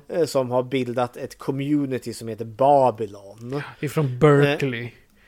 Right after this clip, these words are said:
Speaker 1: Eh, från Berkeley. Och, eh, det var också en sån där grej. Jag trodde det skulle bli någonting mer, s-, lite mer cyniskt, lite mer elakt här när,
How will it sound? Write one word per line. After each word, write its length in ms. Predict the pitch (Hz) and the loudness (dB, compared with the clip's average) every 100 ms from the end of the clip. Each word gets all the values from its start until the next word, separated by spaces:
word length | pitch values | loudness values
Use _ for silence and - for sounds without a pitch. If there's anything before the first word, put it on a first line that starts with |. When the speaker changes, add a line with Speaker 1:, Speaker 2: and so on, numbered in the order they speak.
| _ | _
Speaker 1:
Eh, 240 | 151 147 120 | -16 -10 -6
från 180 | 131 | -4
Berkeley. 580 | 123 123 117 - 120 117 | 0 0 0 -4 -6 -2
Och, 380 | 147 143 139 - | 2 2 2 -4
eh, 680 | 156 143 139 139 135 131 123 _ _ _ _ _ _ _ _ _ _ _ - | 0 4 4 4 4 2 -2 _ _ _ _ _ _ _ _ _ _ _ -6
det 180 | 180 233 | 2 4
var 100 | 294 | 2
också 200 | - 302 | 0 -8
en 20 | |
sån 100 | 262 | 0
där 60 | 165 | 0
grej. 180 | 135 135 | 2 0
Jag 160 | 139 | 0
trodde 340 | - 208 170 170 | -2 -2 -2 -2
det 80 | |
skulle 320 | 175 - 175 170 | -2 -2 0 0
bli 480 | 147 196 277 277 208 | -2 -8 -6 -4 0
någonting 840 | 151 123 117 123 120 135 123 123 | 2 2 0 -2 -6 -8 -8 -6
mer, 500 | 131 120 117 113 113 _ _ _ _ - | -6 -4 -4 -4 -6 _ _ _ _ -14
s-, 320 | - - - | -10 -10 -10
lite 240 | 175 160 156 | -8 -4 -2
mer 160 | 147 | -2
cyniskt, 960 | 147 - - 214 208 220 151 131 117 - | -2 -6 -6 -6 -4 -4 -2 -4 -4 -8
lite 200 | 127 135 | -8 -6
mer 140 | 139 131 | -6 -6
elakt 680 | 165 151 131 214 180 - | 0 2 2 0 -4 -6
här 260 | 143 117 113 | -2 -2 -2
när, 220 | 117 | -4